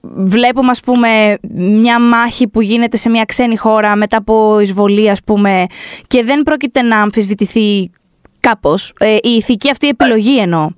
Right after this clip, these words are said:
Speaker 1: μιας χώρας, το να το
Speaker 2: αυτό,
Speaker 1: κάνει αυτό.
Speaker 2: αυτό. Όχι μόνο αυτό.
Speaker 1: Μμ.
Speaker 2: Επιπλέον, μάλλον ολοκλήρωσε τη σκέψη και θα πω μετά.
Speaker 1: Ναι, όχι, ε, οπότε, ε, δε-, δεν ξέρω πώς νιώ-, μάλλον δεν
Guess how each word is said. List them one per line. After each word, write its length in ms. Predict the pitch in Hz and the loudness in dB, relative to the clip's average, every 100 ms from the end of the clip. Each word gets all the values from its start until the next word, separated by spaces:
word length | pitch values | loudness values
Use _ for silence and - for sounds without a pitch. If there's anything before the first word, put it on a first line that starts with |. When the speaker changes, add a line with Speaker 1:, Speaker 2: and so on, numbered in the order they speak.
| - 202 | -4 0
Speaker 1:
μιας 240 | 196 180 | 0 2
χώρας, 280 | 220 180 180 | 0 0 0
το 100 | 190 | -2
να 100 | 185 | 0
το 100 | 190 | 0
Speaker 2:
αυτό, 80 | 240 | 2
Speaker 1:
κάνει 160 | 185 208 | 2 2
αυτό. 200 | 127 170 | 0 0
Speaker 2:
αυτό. 520 | 165 233 185 190 127 - - | -2 0 0 0 -2 -4 -2
Όχι 160 | 151 214 | 0 2
μόνο 220 | 233 240 | 2 0
αυτό. 220 | 214 - 131 | -2 0 0
Speaker 1:
Μμ. 100 | 110 - | 0 0
Speaker 2:
Επιπλέον, 520 | 254 226 208 139 151 156 156 | 0 0 0 0 -2 -2 0
μάλλον 160 | 165 | 0
ολοκλήρωσε 320 | 170 156 175 143 | 0 0 -2 -2
τη 60 | |
σκέψη 220 | - 139 - | -2 -2 0
και 60 | |
θα 80 | 156 | 0
πω 120 | 147 143 | 2 0
μετά. 180 | 117 110 | 0 0
Speaker 1:
Ναι, 100 | 277 381 - | 0 -2 -2
όχι, 200 | 320 - | -2 -2
ε, 80 | 302 - - _ | -2 -4 -14 _
οπότε, 320 | 233 277 320 277 - _ _ _ - | -2 0 0 0 -2 _ _ _ -4
ε, 260 | 202 - | -2 -2
δε-, 120 | 202 262 202 | 0 0 -2
δεν 200 | 208 269 | -2 0
ξέρω 220 | 254 349 | 0 -2
πώς 180 | 285 269 | 0 0
νιώ-, 120 | 262 - 220 - | 0 0 -4 0
μάλλον 380 | 262 294 294 - _ _ _ _ | 0 2 -2 -4 _ _ _ _
δεν 340 | 202 202 269 | -6 -2 0